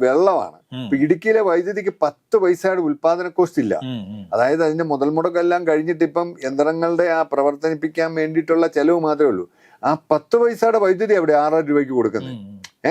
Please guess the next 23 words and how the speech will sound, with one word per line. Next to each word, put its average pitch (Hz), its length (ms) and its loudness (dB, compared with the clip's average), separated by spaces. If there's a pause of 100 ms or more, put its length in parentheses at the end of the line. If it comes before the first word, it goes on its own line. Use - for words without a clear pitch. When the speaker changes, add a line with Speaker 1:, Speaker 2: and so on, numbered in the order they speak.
(120)
Speaker 1:
അപ്പൊ 156 180 -6
ആലോചിച്ച് 202 320 2
നോക്കണം, 131 240 0
അത് 180 140 6
എന്തുകൊണ്ടാണ് 226 520 0
അങ്ങനെ 185 220 -4
കൊടുക്കേണ്ടി 170 340 0
വരുന്നത്? 143 180 -2 (280)
അപ്പൊ 120 100 -4 (120)
ഇന്ത്യയിലെ 208 380 2 (120)
മറ്റ് 165 220 -2 (100)
സംസ്ഥാനങ്ങളെക്കാൾ 180 920 0 (180)
കുറഞ്ഞ 147 260 0 (100)
ചെലവിൽ 170 340 2 (120)
വൈദ്യുതി 156 400 -2
കൊടുക്കാൻ 160 360 0 (140)
നമുക്ക് 156 340 -2
പറ്റും. 117 280 -2 (160)
എന്താന്ന് 156 300 2
വെച്ചാൽ 156 280 -2
നമുക്ക് 143 320 -2 (340)
പ്രകൃതിയിൽ 147 480 4
നിന്ന് 151 240 -2